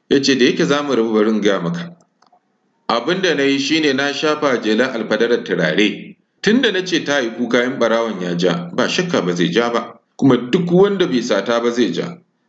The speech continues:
In kuma ya ja hannunsa zai ɗau ƙanshin turaren. Shi ya sa da na bi su na sansana hannayensu sai na tarar na ɓarawon ne kaɗai marar ƙanshi.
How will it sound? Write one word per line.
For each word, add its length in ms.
In 220
kuma 160
ya 100
ja 160
hannunsa 360
zai 180
ɗau 200
ƙanshin 400
turaren. 600
Shi 220
ya 80
sa 280
da 140
na 180
bi 220
su 160
na 100
sansana 560
hannayensu 480
sai 200
na 120
tarar 260
na 140
ɓarawon 400
ne 200
kaɗai 300
marar 300
ƙanshi. 460